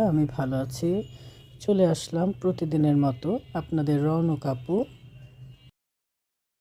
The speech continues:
এই তো চলে এসেছি আমার রান্নাঘরে। রান্নার জন্য আমি সব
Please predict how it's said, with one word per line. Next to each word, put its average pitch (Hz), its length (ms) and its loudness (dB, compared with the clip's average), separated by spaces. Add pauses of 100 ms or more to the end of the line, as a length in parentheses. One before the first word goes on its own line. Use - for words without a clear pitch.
(1080)
এই 226 160 2
তো 220 120 4 (260)
চলে 233 320 2
এসেছি 202 320 -6 (140)
আমার 196 260 0
রান্নাঘরে। 175 580 -2 (4000)
রান্নার 190 440 4
জন্য 196 200 4 (220)
আমি 190 140 0 (120)
সব 220 140 0